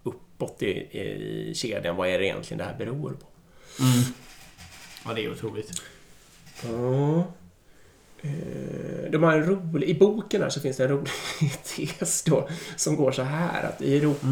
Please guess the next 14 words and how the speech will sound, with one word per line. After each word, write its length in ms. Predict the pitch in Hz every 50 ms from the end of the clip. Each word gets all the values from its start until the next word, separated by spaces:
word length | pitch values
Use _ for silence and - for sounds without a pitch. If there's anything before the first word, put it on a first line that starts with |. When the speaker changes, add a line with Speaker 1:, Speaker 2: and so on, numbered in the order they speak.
| 147 147 165
Speaker 2:
Mm. 80 | 160 - - -
Speaker 1:
och 140 | - 156 156
U 180 | 156 143 135 143
S 300 | 139 - - - - - 160
A 380 | 170 175 - - - 165 - - - - - - - - - - - -
så 160 | - - 131
förstör 680 | - 147 139 - - - - 147 175 170 170 170 156 156
saker 460 | - - - - - - - - 113
som 180 | - 113 107 110
I 120 | 117 123
S 140 | 120 - 123
O 40 | 117
niotusen 920 | 127 127 135 135 131 101 101 - 123 117 113 131 131 - - 143 143 160
kvalitetsarbetet. 1400 | - 139 123 120 - - 135 131 - - - - 101 90 - 98 95 92 - 110 - - - 156 170 - -